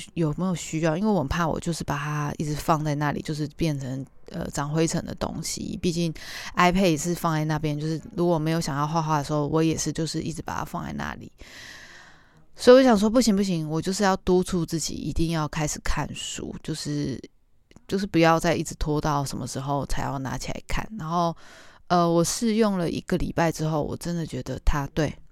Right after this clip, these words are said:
你买了之后，你就会强迫自己真的要阅读。我，像我买的那个乐天的，它可能就是每一天都会在，呃，他们的网站上面都会推出一个限定当日的九十九元的，呃，书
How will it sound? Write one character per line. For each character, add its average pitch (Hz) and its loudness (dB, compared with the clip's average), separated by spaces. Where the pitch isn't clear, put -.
你 165 -4
买 156 0
了 156 0
之 175 -4
后， 180 0
你 151 -6
就 160 -2
会 170 0
强 - -4
迫 151 -2
自 160 -6
己 - -8
真 151 -6
的 147 -6
要 147 -4
阅 165 0
读。 - -8
我， - -6
像 214 4
我 202 6
买 175 2
的 151 -2
那 165 0
个 160 0
乐 165 4
天 151 4
的， - 0
它 214 6
可 190 4
能 - 0
就 170 -2
是 185 2
每 156 2
一 165 0
天 160 6
都 165 4
会 165 6
在， 151 2
呃， - 0
他 - 4
们 180 6
的 156 4
网 151 0
站 180 4
上 175 2
面 180 2
都 170 4
会 180 4
推 170 6
出 165 2
一 - 2
个 156 4
限 185 6
定 175 2
当 165 4
日 165 4
的 147 2
九 160 4
十 151 0
九 - 4
元 - -2
的， - -2
呃， 135 -4
书 175 2